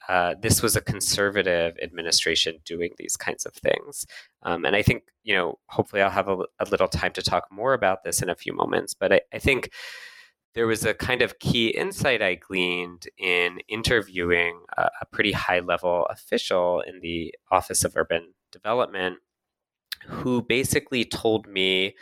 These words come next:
that the city's nineteen nineties, like, redevelopment of the waterfront,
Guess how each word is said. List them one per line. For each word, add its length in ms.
that 280
the 80
city's 920
nineteen 520
nineties, 880
like, 200
redevelopment 920
of 240
the 80
waterfront, 840